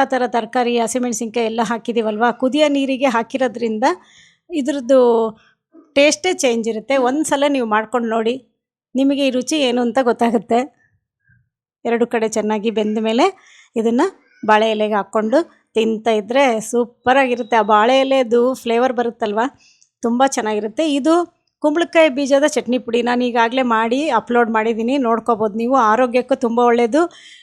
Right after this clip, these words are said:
ವೇಟ್ ಇರೋರಿಗಂತೂ ವೇಟ್ ಲಾಸ್ ಮಾಡ್ಕೊಳಕ್ಕೆ ಇದು ವರದಾನ ಅಂತಲೇ ಹೇಳ್ಬೋದು. ಅನ್ನಕ್ಕೆ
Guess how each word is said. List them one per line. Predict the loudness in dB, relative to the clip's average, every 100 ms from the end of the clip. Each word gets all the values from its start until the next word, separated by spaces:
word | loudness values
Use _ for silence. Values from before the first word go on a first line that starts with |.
| _ _ -10
ವೇಟ್ | 0 2 2
ಇರೋರಿಗಂತೂ | 0 0 2 -2 -2 -2
ವೇಟ್ | 0 -2 -2
ಲಾಸ್ | -4 -2
ಮಾಡ್ಕೊಳಕ್ಕೆ | -6 -2 -4 -2
ಇದು | -2 -2
ವರದಾನ | -2 -2 -4 -4
ಅಂತಲೇ | -6 -6 -6
ಹೇಳ್ಬೋದು. | -4 -4 -4 -4 -4 _ _ _
ಅನ್ನಕ್ಕೆ | -6 -2 -2 -4 -4